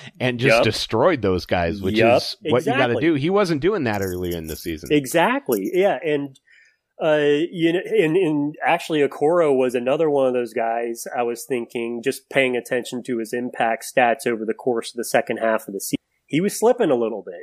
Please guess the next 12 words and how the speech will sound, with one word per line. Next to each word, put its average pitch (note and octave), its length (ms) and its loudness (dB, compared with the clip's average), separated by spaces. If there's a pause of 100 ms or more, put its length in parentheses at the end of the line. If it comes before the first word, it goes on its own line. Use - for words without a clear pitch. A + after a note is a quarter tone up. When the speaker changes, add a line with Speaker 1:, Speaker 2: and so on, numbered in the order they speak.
(140)
Speaker 2:
He C3 80 0
w-, D#3 260 2
I A#2+ 120 4
was C3+ 140 0
getting D3+ 240 0
concerned D3+ 560 0
'cause A2 140 -6
he B2+ 80 0
was A#2+ 320 -8
not B2+ 380 -2 (160)
tra-, F3+ 240 4
he, D#3 280 2